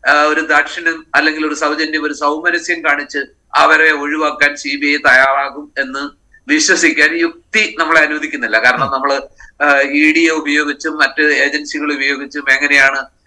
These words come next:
ആ, പ്രതിപക്ഷ നേതാക്കളെ അല്ലെങ്കിൽ യു ഡി എഫിന്റെയും അതുപോലെ, ആ, യു പി എ നേതാക്കളെയൊക്കെ എങ്ങനെയാണ്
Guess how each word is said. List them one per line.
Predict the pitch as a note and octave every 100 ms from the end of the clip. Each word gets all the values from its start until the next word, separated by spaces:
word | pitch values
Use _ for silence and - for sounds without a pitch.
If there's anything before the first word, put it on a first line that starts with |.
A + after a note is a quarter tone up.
| -
ആ, | C3+ B2+ B2
പ്രതിപക്ഷ | A#2+ - D3 C#3+ D3
നേതാക്കളെ | C3+ C3+ C3+ C#3 C3+
അല്ലെങ്കിൽ | - C3+ C3+ C3
യു | C3+
ഡി | C#3
എഫിന്റെയും | C#3 C#3 C3+ C3
അതുപോലെ, | B2+ C3 B2+ B2+ B2 _ _ -
ആ, | A#2+
യു | B2+ C#3
പി | D3
എ | C#3+
നേതാക്കളെയൊക്കെ | C3 B2+ C3 C3+ B2+ C3
എങ്ങനെയാണ് | B2+ C#3 C#3 B2+ C3 C3